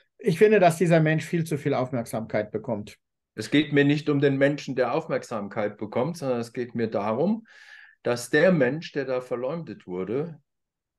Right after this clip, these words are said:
Speaker 2: von allen Vorwürfen freigesprochen werden musste und dass der Täter mit einer Auflage von zehntausend Euro gut davongekommen ist.
Speaker 1: Ja.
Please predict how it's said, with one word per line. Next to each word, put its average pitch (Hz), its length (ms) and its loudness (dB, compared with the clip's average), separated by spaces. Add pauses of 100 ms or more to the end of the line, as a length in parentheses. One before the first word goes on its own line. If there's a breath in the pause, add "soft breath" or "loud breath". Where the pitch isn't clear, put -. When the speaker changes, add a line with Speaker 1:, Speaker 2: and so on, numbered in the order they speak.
(340)
Speaker 2:
von 120 180 -4
allen 131 360 0
Vorwürfen 123 640 -4
freigesprochen 113 920 -4
werden 87 320 -6
musste 92 580 -6 (1300)
und 110 160 -8
dass 113 240 0
der 101 540 2 (320)
Täter 151 760 -4 (1800)
mit 113 140 -8
einer 110 320 -2
Auflage 123 640 -2
von 117 200 -8
zehntausend 117 680 -4
Euro 120 640 0 (640)
gut 214 240 -4
davongekommen 151 840 -6
ist. - 360 -8 (340 soft breath)
Speaker 1:
Ja. 139 220 -8